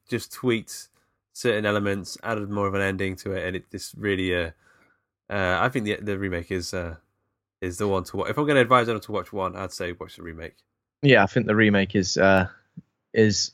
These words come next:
Speaker 2: a lot better, and, you know,
Speaker 1: Yeah.
Speaker 2: it's, it's, it's rare for a film, you know, especially horror. I think it's, it's, it's kind of, I think it's pretty much rare for film to be
Speaker 1: Yeah.
Speaker 2: remade and be, be better. But I think it does,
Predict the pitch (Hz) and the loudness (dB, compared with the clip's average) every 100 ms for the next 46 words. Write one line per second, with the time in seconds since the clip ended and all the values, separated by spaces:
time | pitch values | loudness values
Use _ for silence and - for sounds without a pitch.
0 | - 135 147 180 107 127 151 151 147 104 | 4 6 8 8 8 8 8 8 6 2
1 | 143 135 147 143 147 131 123 127 123 160 | 0 4 2 4 2 4 2 2 6 8
2 | 147 - 110 104 _ _ - - - 113 | 8 6 2 2 _ _ -10 -10 2 2
3 | 104 98 95 _ _ - 104 101 90 - | 4 -2 -6 _ _ -4 2 2 0 0
4 | 147 98 135 135 98 131 - _ _ _ | 0 2 6 8 8 4 -2 _ _ _
5 | _ _ _ _ _ _ - 101 113 107 | _ _ _ _ _ _ -4 -2 0 0
6 | 98 - - - 104 - 107 - - 165 | 0 -2 -8 -4 -2 2 0 0 4 6
7 | 104 90 127 95 117 160 - - 73 - | 6 2 2 2 2 0 0 0 0 -2
8 | _ _ - 98 92 - - - 95 90 | _ _ -2 4 4 2 -8 2 2 2
9 | - _ _ 101 98 98 101 98 95 92 | -6 _ _ -2 2 6 6 6 6 4
10 | 92 92 - _ _ - 139 139 - 95 | 2 2 0 _ _ 0 2 0 2 0
11 | 113 - - - - 123 120 - _ _ | 0 -6 -18 -18 4 6 6 2 _ _
12 | 123 117 127 - 135 - 135 120 | -2 2 2 4 2 6 6 6